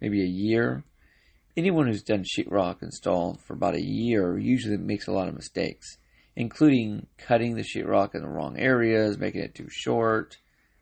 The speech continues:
Uh, I think I went to one house last week or a few days ago where the master bedroom, you can literally see the wall just dip down, really big dip,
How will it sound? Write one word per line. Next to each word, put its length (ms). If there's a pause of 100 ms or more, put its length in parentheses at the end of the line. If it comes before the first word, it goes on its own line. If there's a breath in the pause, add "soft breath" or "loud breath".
(140)
Uh, 220
I 120
think 140
I 60
went 120
to 80
one 220
house 320 (260)
last 360
week 260
or 320 (600)
a 80
few 140
days 280
ago 320
where 380 (340 soft breath)
the 80
master 360
bedroom, 640 (680 soft breath)
you 120
can 280
literally 340
see 400
the 120
wall 640 (180)
just 300 (180)
dip 320
down, 560 (720)
really 400
big 340
dip, 340